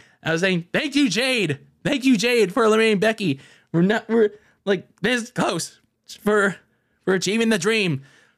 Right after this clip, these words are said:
for living, for living." And then Bayley eliminates both Bianca and Tiffany. And Tiffany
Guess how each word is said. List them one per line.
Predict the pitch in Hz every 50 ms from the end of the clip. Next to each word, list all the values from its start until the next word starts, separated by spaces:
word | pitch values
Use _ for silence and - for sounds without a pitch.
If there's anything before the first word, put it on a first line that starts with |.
| _ _
for | - 190 202
living, | 196 175 156 160 208 240 240 226 202 156 123 104 _ _ _
for | - 220 220
living." | 220 233 254 254 233 220 214 196 170 143 - - _ _ _ _ _ _ _ _ _ _ _ _ _
And | - 160 180
then | 202 196 202 190
Bayley | 160 139 175 196 233 233 214 156
eliminates | - - 180 202 208 202 190 175
both | 175 185 190 180 - _ _ _ _ _
Bianca | - 160 185 208 208 - 208 -
and | 170 165
Tiffany. | - 214 220 214 202 151 107 92 - _ _ _ _ _ _ _ _ _ _
And | - 156 160 165 165 160 156 139 135 - _ _ _ _ _ _ _ _ - _ _ 120 127 - _ _
Tiffany | - 208 254 233 180 123 117